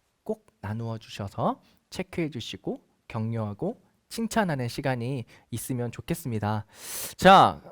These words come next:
이십사 과 그리스도를 본받는 교회입니다. 어, 우리는요, 개인뿐만 아니라 우리 공동체는요,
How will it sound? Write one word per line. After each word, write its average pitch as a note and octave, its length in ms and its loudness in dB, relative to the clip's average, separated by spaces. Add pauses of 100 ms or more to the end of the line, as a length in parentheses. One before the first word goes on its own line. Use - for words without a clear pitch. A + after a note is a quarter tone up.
(160)
이십사 D3+ 920 2
과 D#3 480 10 (280)
그리스도를 G#3+ 880 8 (100)
본받는 F#3+ 840 6 (260)
교회입니다. B2+ 1900 2 (600)
어, A2+ 80 -2
우리는요, D3 1000 2
개인뿐만 D3 840 2
아니라 B2 480 4 (140)
우리 A2+ 240 -6
공동체는요, D#3+ 1300 -4